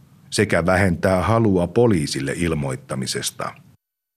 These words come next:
Merkillä varustettua vaatetta voidaan pitää rikoksentekovälineenä. Merkki voi olla päällysvaatteiden alla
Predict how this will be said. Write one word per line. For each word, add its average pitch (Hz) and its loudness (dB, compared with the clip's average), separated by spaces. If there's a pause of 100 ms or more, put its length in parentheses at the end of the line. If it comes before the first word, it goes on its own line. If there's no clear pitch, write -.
(420)
Merkillä 104 4
varustettua 101 2
vaatetta 101 2
voidaan 101 4
pitää 113 2
rikoksentekovälineenä. 82 -2 (800)
Merkki 123 2
voi 113 6
olla 104 4
päällysvaatteiden 82 0
alla 101 2